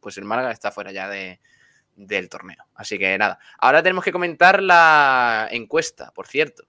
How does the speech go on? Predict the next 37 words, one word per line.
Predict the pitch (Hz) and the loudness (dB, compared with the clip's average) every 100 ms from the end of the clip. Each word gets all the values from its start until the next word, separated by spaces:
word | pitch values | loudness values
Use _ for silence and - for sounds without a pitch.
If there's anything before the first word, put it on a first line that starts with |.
| _ | _
que, | 110 107 107 104 104 104 104 | -10 -8 -6 -6 -6 -8 -10
mm, | 101 101 101 _ - | -16 -20 -20 _ -14
se | - | -8
ha | 127 | -4
igualado | 190 190 180 | 0 0 -2
más | 170 170 | -6 -6
de | 180 180 | -8 -6
lo | 160 | -8
que | - | -6
yo | 147 | -6
pensaba, | 156 - 170 117 | -8 -8 -8 -10
¿eh? | 104 - | -16 -14
Porque | 110 | -8
al | 104 | -8
principio | 107 110 139 | -10 -12 -10
estaba | 160 170 | -4 -4
muy | 165 165 | -4 -8
desequilibrada, | 151 147 139 135 151 185 | -8 -10 -10 -6 -4 -4
pero | 131 123 113 107 104 104 _ _ _ _ _ | -6 -4 -4 -6 -8 -12 _ _ _ _ _
bueno, | 165 - | -4 -2
ahora, | 107 143 139 131 | -2 -4 -4 -6
ahora | 135 143 | -8 -8
que | 139 | -10
lo | 135 | -10
veo | 131 127 120 | -8 -8 -10
de | 110 123 | -12 -12
nuevo | 131 131 | -12 -12
está | - | -12
un | 113 | -12
poquito, | 107 104 104 101 101 98 95 _ | -12 -8 -8 -6 -8 -12 -16 _
está | 110 _ 123 | _ _ -14
un | |
poquito | 117 120 110 | -12 -10 -10
más | 101 | -12
desequilibrada | 107 104 101 98 - _ | -12 -14 -12 -14 -16 _
otra | _ 80 | _ -20
vez. | - - - | -20 -20 -20